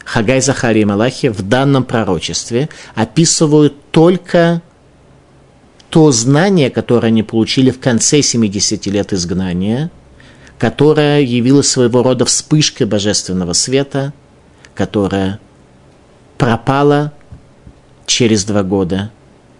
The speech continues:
И это была вспышка, предназначенная для человека, живущего во тьме, то есть для нас с вами.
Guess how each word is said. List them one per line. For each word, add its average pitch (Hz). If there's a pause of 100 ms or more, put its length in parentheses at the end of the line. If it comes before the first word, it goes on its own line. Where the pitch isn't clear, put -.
(140)
И 143
это 139
была 120
вспышка, -
предназначенная 113 (280)
для 104
человека, 104 (1400)
живущего 98
во 87
тьме, 73
то -
есть 92
для 95
нас 92
с -
вами. 69